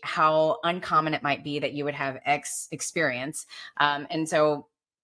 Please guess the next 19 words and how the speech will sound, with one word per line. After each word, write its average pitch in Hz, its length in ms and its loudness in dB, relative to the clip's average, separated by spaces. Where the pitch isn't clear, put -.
when 180 220 0
we 202 100 2
just 202 180 -2
talk 156 140 6
about 139 260 2
our 147 280 0
five 143 280 4
children, 165 560 -6
you 165 100 2
know, 143 500 4
we're 170 120 2
like, 156 260 2
"Oh 226 100 4
my 254 180 6
gosh, 185 380 0
we 185 120 -6
have 233 120 -4
a 240 60 -2
fourteen-year-old. 208 840 -6